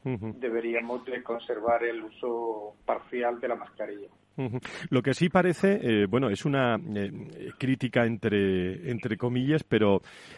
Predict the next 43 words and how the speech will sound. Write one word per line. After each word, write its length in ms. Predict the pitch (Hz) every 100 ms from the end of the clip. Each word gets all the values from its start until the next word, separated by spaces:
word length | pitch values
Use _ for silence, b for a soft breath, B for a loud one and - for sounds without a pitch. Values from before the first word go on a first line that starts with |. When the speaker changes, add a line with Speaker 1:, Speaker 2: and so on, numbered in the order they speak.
| B
Speaker 1:
eh, 180 | 117 113
nunca 360 | 120 165 185
antes, 480 | 175 165 190 - -
eh, 240 | 110 98 95
lo 100 | 101
decía 240 | - 127
yo 100 | 135
al 60 | 135
principio, 480 | 135 - 131 147
los 160 | 143 117
españoles 480 | 101 101 101 120 143
hemos 180 | 143 117
consultado 540 | 113 - 101 110 101
el 60 | 95
boletín 340 | 90 87 101
oficial 380 | - - 98 90
de, 340 | 90 85 85
del 140 | 82 87
Estado, 240 | - 143
Fernando, 360 | 101 95 110 107
Tomás, 400 | 90 120 127 -
eh, 140 | 120 113
y, 180 | 123 156
y 60 |
sobre 320 | - 131 117
todo 340 | 113 175 196 226 B B B B B B
cierta 340 | - 151 170
ambigüedad, 420 | 196 160 104 120 -
porque, 360 | 110 - 98 95
eh, 340 | 98 95 92 85 - - - - -
ha 100 | 139
llegado 380 | 139 147 180 180
el 80 | 139
Real, 720 | 131 127 120 117 107 104 -
el 140 | 143 110
Real 280 | 117 123
Decreto, 580 | 123 113 127 127 175 214 -
eh, 380 | 98 92 90
de 120 | 85 101
este, 360 | - 113 104
de 120 | 98 110
esta 240 | - 107
semana 440 | 110 104 120 175